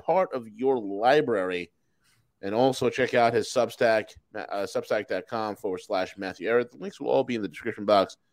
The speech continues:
And with that being said, gentlemen, how are you guys?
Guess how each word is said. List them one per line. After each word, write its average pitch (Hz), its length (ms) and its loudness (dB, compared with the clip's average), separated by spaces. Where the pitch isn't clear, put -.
And 113 60 -6
with 123 80 0
that 165 160 8
being 160 160 2
said, 135 360 0
gentlemen, 151 420 4
how 135 220 4
are 151 80 8
you 143 120 4
guys? 101 340 2